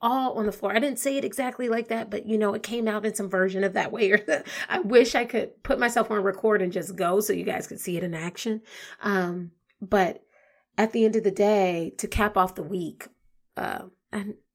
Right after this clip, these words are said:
I know I need to get rid of that expression because I'm not talking about at the end of today or at the end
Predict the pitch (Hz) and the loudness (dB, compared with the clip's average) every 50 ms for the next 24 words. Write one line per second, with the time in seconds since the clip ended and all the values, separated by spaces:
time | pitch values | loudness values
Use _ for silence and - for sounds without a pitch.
0 | _ _ - 233 233 214 185 - - - 240 269 262 226 - - - 165 - 175 | _ _ -4 -2 0 0 0 -2 -2 -4 -2 -2 -2 -2 -2 -2 -2 -2 -2 -2
1 | - - - - - - - - - - 185 - - _ _ _ - 226 226 - | -4 -4 -8 -10 -10 -10 -12 -12 -10 -10 -12 -12 -14 _ _ _ -10 -10 -6 -6
2 | 233 214 214 196 208 202 202 - 202 196 190 190 180 180 185 185 185 185 - 196 | -6 -4 -4 -4 -4 -6 -6 -6 -6 -6 -6 -6 -6 -6 -6 -8 -8 -10 -10 -10
3 | 202 180 180 175 185 180 175 - _ - - 220 208 202 - - 185 - - - | -8 -8 -8 -8 -8 -10 -10 -12 _ -10 -4 -4 -4 -4 -4 -8 -10 -8 -12 -14
4 | - - - 202 185 180 190 - 196 190 190 190 196 202 190 | -12 -6 -4 -4 -4 -4 -6 -4 -4 -4 -2 -4 -6 -8 -12